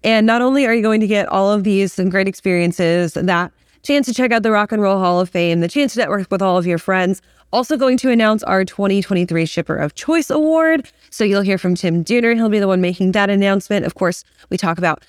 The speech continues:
Shipper of Choice at Future Supply Chain, and then we do Freight Tech twenty-five at F three. So this is gonna be your kind of, like, middle of the road to figure out, you know, where things are going for the middle of your year.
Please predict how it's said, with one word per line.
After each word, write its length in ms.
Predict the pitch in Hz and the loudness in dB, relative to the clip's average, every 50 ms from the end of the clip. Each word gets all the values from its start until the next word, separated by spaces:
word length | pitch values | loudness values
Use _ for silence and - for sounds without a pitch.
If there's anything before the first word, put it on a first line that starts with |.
| _ _ | _ _
Shipper 280 | - - 196 - 165 | -6 -6 -4 -2 -2
of 100 | 165 160 | -4 -4
Choice 360 | - - 220 202 190 185 - - | -2 -2 0 0 0 0 -2 -4
at 160 | - 151 - | -6 -6 -4
Future 240 | - 190 185 175 190 | -4 -4 -2 -2 -2
Supply 380 | 180 - 190 - 220 202 202 196 | -4 -4 -4 -2 0 0 0 0
Chain, 260 | - 214 196 190 151 | 0 0 0 0 0
and 160 | 135 160 160 | 0 0 0
then 100 | 156 165 | 0 0
we 120 | 160 156 | 0 0
do 160 | 147 156 151 143 | 0 -2 -2 -2
Freight 240 | - 160 147 - | -4 -4 -6 -4
Tech 140 | - 139 143 | -4 -6 -6
twenty-five 580 | - - 156 147 143 147 - 160 151 151 156 139 | -6 -4 -2 -2 -2 -2 -2 0 0 0 0 -2
at 100 | 147 - - | -4 -6 -4
F 200 | 143 143 147 - - | -6 -6 -6 -6 -4
three. 360 | - 190 226 233 233 233 220 - - _ _ _ - | -2 0 2 2 2 0 -2 -6 -10 _ _ _ -4
So 100 | - 226 | -2 0
this 180 | 208 220 196 | 0 0 -2
is 80 | 208 196 | -2 -2
gonna 160 | - 196 190 | -2 0 0
be 160 | 180 196 190 | 2 2 2
your 120 | 180 180 165 | 2 0 0
kind 180 | - 208 202 | 0 0 0
of, 80 | 202 190 | 0 0
like, 140 | 185 175 170 | 0 0 0
middle 260 | 170 170 175 180 185 | 0 2 2 2 2
of 200 | 165 135 165 156 | 2 2 0 0
the 100 | 165 156 | 0 0
road 260 | 156 160 160 160 160 | 0 0 0 0 -2
to 60 | - | -4
figure 240 | - - 160 156 170 | -4 -4 -2 0 0
out, 160 | 165 - - | 0 0 0
you 100 | 262 277 | 2 2
know, 180 | 247 208 190 202 | 2 2 2 0
where 200 | 208 208 202 202 | 0 0 0 0
things 260 | - 208 202 196 - | 0 -2 -2 -2 0
are 60 | 190 | -2
going 320 | 165 160 147 143 143 156 160 | 0 0 0 0 0 0 -2
for 100 | - 160 | -2 -2
the 80 | 139 | 0
middle 280 | 139 143 151 147 147 - | 0 0 0 0 0 -2
of 200 | - 160 147 147 | -2 -2 -2 -2
your 240 | 147 147 147 147 147 | -4 -4 -4 -2 -2
year. 400 | 151 147 160 175 202 226 262 | 0 0 0 0 2 0 0